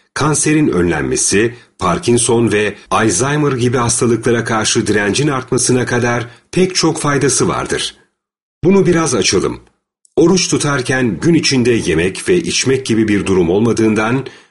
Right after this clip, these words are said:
mide ve bağırsaklar da kendini düzenleme fırsatı bulur.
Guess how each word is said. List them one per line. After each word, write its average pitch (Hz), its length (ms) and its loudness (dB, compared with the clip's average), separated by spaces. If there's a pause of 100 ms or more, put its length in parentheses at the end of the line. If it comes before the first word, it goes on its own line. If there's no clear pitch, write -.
(100)
mide 98 400 2
ve 87 200 -2
bağırsaklar 90 720 -2
da 107 260 -2 (240)
kendini 135 480 0
düzenleme 139 520 0
fırsatı 85 500 -2
bulur. 69 220 -4